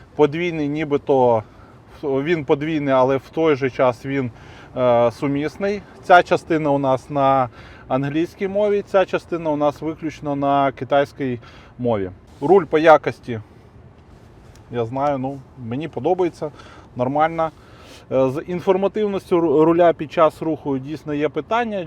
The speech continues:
бо задній привід, він все-таки дає, е, деякі особливості в керуванні, але, ну, маємо те, що маємо.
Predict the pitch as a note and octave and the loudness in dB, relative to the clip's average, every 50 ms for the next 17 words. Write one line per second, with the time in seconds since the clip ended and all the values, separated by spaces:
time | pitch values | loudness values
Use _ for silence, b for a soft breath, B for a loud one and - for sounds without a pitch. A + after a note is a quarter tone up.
0 | C#3 C3 B2 B2+ C#3 C#3 C#3 C#3 C#3 C#3 C3+ B2 A#2+ C#3 D#3 D3+ D3 C#3 C#3+ C3+ | -10 -12 -8 -6 -4 -2 0 0 0 0 0 -2 0 2 2 2 2 0 -4 -8
1 | B2+ - E3+ G#3+ A#3 B3+ C4 - - B B B B B B B F3 C#3 C#3+ D3+ | -6 -6 -6 -6 -6 -8 -10 -12 -16 B B B B B B B -12 -8 -8 -8
2 | D3+ C#3+ - E3 D3+ C#3 - C3 - C#3 B2+ B2+ C3+ B2+ C3+ D3 D#3 F3 F#3 G3+ | -8 -6 -6 -6 -6 -6 -8 -12 -10 -8 -4 -4 -4 -2 -2 -4 -4 -6 -8 -14
3 | G3+ - - D3 D3 C#3+ C#3 D#3+ D#3+ D#3 - E3 D#3 D3 - - D#3 D3 D#3 D#3+ | -20 -16 -12 -10 -8 -6 -6 -6 -8 -8 -8 -8 -8 -8 -8 -10 -10 -8 -6 -6
4 | D3+ D#3 C#3+ - - D#3+ D3+ D3 C3+ D3 D#3 D3+ D3 C#3+ C#3+ - - E3 D#3 D3+ | -6 -6 -8 -8 -6 -6 -4 -4 -2 -2 -2 0 0 -2 -2 -4 -4 -4 -2 0
5 | D#3+ D#3 D#3+ D#3+ E3 E3 D3+ B B B B B B B B2+ B2 C3 C#3+ D3+ D#3+ | 0 0 0 -2 -4 -10 -12 B B B B B B B 2 2 4 4 4 4
6 | F3 F3+ F3+ F3+ F3 E3 D3+ D3+ D#3 D#3 D3 D3 D3+ D#3+ D#3+ D#3 D#3 - D#3+ C#3 | 4 4 4 2 2 0 -2 -2 -2 0 2 4 4 4 4 2 -2 -4 -4 -6
7 | - - D3+ D3 B2+ A2+ G#2 F#2+ F#2 | -6 -4 -2 0 0 0 -2 -4 -10